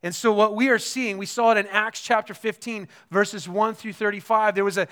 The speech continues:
a great meeting, a very significant council that gathered together of the apostles. Paul and Barnabas had just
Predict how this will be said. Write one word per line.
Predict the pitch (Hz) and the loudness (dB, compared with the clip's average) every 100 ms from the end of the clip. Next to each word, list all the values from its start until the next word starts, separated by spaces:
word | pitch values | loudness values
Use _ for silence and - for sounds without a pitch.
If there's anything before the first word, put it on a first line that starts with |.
| - | -8
a | 180 | -10
great | 165 196 240 254 | -2 4 4 2
meeting, | 202 208 247 214 170 | -6 -4 -2 -2 -2
a | 160 | 0
very | 226 240 | 0 0
significant | - 208 196 214 214 208 180 - _ | -4 -8 -4 -6 -4 -8 -8 -16 _
council | - 220 220 240 240 196 | 0 4 4 4 -4 -6
that | 185 160 | -6 0
gathered | 185 208 233 214 | 4 4 4 -4
together | 247 180 175 160 170 | -8 -4 0 0 0
of | 175 175 | -4 -6
the | 170 | -6
apostles. | 160 - 180 185 208 226 - - - | -8 2 4 4 0 -10 -10 -20 -8
Paul | - 208 220 | 6 6 6
and | 202 | 2
Barnabas | 196 208 220 214 | 4 4 0 -4
had | 190 165 | -4 -4
just | 185 208 | -4 -4